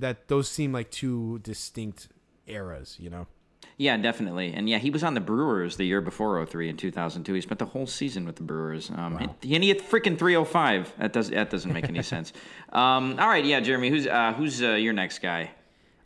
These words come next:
Speaker 1: All right, let's see here. Um, so, all right, Jack, I got, um, Hank Aaron.
Speaker 2: Mm-hmm.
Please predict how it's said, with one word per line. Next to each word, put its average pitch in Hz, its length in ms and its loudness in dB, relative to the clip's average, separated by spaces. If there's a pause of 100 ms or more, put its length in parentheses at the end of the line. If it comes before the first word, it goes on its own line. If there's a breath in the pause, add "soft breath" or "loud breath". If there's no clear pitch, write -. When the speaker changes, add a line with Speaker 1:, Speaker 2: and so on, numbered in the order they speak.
Speaker 1:
All 156 140 4
right, 135 260 4
let's 156 160 -4
see 120 240 -2
here. 107 340 -2
Um, 147 540 0
so, 147 840 2 (960 soft breath)
all 147 60 4
right, 131 160 6
Jack, 117 400 -4
I 147 80 0
got, 185 340 2
um, 135 440 4
Hank 147 300 -4
Aaron. 127 380 2 (220)
Speaker 2:
Mm-hmm. 143 260 2